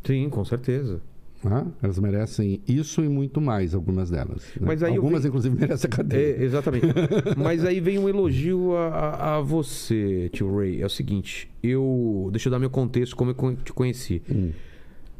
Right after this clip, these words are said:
Speaker 1: Eu nunca tinha associado rádio com,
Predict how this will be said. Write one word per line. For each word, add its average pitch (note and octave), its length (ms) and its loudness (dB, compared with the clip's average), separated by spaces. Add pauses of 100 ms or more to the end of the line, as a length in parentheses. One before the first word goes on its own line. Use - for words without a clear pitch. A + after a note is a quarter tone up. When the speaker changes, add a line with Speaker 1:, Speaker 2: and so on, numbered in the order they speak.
(560)
Speaker 1:
Eu F3 120 4
nunca F3 1200 0
tinha D#3 200 0
associado C3 420 0
rádio A2 520 -2 (500)
com, A#2 920 0